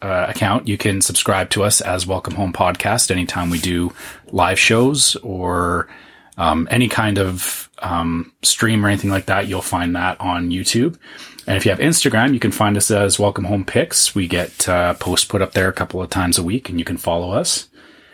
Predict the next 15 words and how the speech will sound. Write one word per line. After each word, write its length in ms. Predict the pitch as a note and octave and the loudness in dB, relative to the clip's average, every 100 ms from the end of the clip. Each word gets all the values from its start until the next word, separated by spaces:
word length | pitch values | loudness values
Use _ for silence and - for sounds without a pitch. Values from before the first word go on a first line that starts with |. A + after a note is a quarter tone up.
| - _ - | -20 _ -6
And 300 | A2+ A#2 A#2 | 0 2 2
as 160 | G#2+ | 2
usual, 340 | C#3+ C#3 G#2+ C#3 | 2 2 2 0
if 140 | - | 0
you 320 | A2+ A#2 A#2 A2 | 2 4 4 4
would 200 | A2+ A2+ | 2 2
like 180 | A#2+ | 2
some 160 | - B2 | 2 2
Welcome 260 | A#2+ B2 A#2+ | 2 2 0
Home 180 | C3+ | 4
merchandise, 840 | C#3 D3+ C#3+ G2 G#1+ - - - - | 4 4 2 2 0 -2 0 0 -2
uh, 160 | D#2+ | -4
things 320 | E2 E2+ E2 E2+ | -6 -6 -2 -2
like 200 | D#2+ F#2+ | -2 -2
masks, 720 | G2+ G#2+ - - - - | 0 2 2 2 0 -2